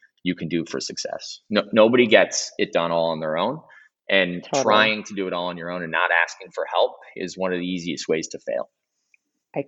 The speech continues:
Speaker 2: I always say no man is, or woman is, is his or her own mountain. Uh, lone wolf syndrome is super lonely, and there's no need for it because there's people like you out there, Ryan,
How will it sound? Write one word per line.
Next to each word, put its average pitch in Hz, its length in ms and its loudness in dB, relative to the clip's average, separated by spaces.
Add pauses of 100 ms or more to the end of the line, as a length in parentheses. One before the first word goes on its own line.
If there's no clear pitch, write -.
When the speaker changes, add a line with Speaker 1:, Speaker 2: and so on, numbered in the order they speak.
Speaker 2:
I 165 120 6
always 220 360 8
say 180 160 8
no 175 200 8
man 165 260 4
is, 156 220 0
or 156 120 4
woman 147 300 4
is, 151 80 -8 (160)
is 160 140 0
his 151 180 4
or 147 240 2
her 143 240 2
own 135 360 0
mountain. 113 420 -4 (420)
Uh, 127 160 4
lone 175 260 8
wolf 175 160 6
syndrome 165 400 2
is 147 240 -2
super 185 260 2
lonely, 151 320 2
and 147 140 0
there's 147 180 -4
no 143 180 0
need 135 280 -2
for 127 200 6
it 123 80 2
because 139 200 -4
there's 139 160 -4
people 139 280 -4
like 135 220 2
you 170 140 2
out 160 200 8
there, 147 120 4
Ryan, 135 360 2